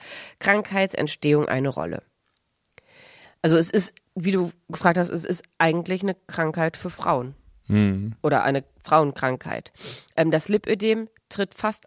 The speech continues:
Speaker 1: ausschließlich bei Frauen auf, am häufigsten zwischen dem zwanzigsten und dreißigsten Lebensjahr.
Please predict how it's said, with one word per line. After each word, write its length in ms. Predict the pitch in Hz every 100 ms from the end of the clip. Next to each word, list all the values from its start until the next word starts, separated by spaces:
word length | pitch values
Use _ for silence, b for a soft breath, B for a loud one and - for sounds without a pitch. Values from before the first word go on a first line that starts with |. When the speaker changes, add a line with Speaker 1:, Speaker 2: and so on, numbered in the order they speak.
| -
Speaker 1:
ausschließlich 640 | 190 196 - 135 - 139
bei 140 | 120
Frauen 380 | 139 - 127 131
auf, 280 | - 113 -
am 200 | - 147
häufigsten 800 | 160 175 196 220 214 - 220 233 -
zwischen 340 | - 147 151
dem 120 | 135
zwanzigsten 840 | - - 156 180 196 - - 190 208
und 80 | -
dreißigsten 580 | - 165 151 156 156 156
Lebensjahr. 600 | 147 143 139 - 104 -